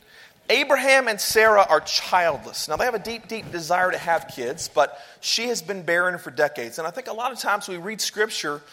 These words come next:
and we kinda lose the human element of the story. Think about Sarah's point of view. Every time one of her friends gets pregnant, every time she hears a child crying in the distance, there's a familiar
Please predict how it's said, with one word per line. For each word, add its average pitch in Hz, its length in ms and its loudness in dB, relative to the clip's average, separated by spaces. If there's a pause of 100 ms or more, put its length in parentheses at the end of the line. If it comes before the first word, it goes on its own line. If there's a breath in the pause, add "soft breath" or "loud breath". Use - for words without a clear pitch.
(760 loud breath)
and 190 160 2
we 196 80 -2
kinda 233 380 0
lose 208 360 -4
the 170 100 -4
human 202 460 -4
element 165 440 0
of 127 80 -6
the 123 80 -12
story. - 600 -8 (1120 soft breath)
Think 277 240 -14
about 180 260 -6
Sarah's 151 520 -4
point 156 320 -10
of 110 80 -10
view. 110 220 -14
Every 190 280 2
time 196 260 -2
one 196 120 -2
of 185 100 0
her 175 100 -4
friends 165 380 -4
gets 165 200 -10
pregnant, 156 420 -4 (1080 loud breath)
every 208 260 2
time 220 220 2
she 214 160 -4
hears 196 200 -2
a 175 60 -6
child 165 420 0
crying 175 300 0
in 160 80 -8
the 156 60 -8
distance, 151 440 -8
there's 185 320 -2
a - 40 -6
familiar 165 640 -6